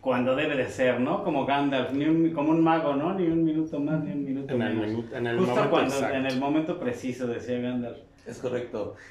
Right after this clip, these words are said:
Speaker 3: Y saludos a Rafita también, porque
Speaker 2: Sí,
Speaker 3: se,
Speaker 2: que está
Speaker 3: se
Speaker 2: mal.
Speaker 3: esguinzó, está, está varado en su, en su casa en
Speaker 2: Se le
Speaker 3: reposo.
Speaker 2: pon-, se le ponchó una llanta.
Speaker 3: Se le ponchó <laughs> una llanta, tal cual. Entonces, pues,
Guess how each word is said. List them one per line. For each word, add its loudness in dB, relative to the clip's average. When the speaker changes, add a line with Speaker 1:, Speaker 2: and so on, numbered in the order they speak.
Speaker 3:
Y 2
saludos 2
a 0
Rafita -2
también, -2
porque -4
Speaker 2:
Sí, 0
Speaker 3:
se, -4
Speaker 2:
que 0
está -2
Speaker 3:
se 2
Speaker 2:
mal. -2
Speaker 3:
esguinzó, 0
está, 2
está -2
varado 0
en -14
su, -16
en -8
su -14
casa -4
en -10
Speaker 2:
Se -4
le -2
Speaker 3:
reposo. -6
Speaker 2:
pon-, -14
se -8
le -4
ponchó -8
una -2
llanta. -6
Speaker 3:
Se -8
le -2
ponchó -2
<laughs> -
una 2
llanta, -2
tal -4
cual. 0
Entonces, -6
pues, -16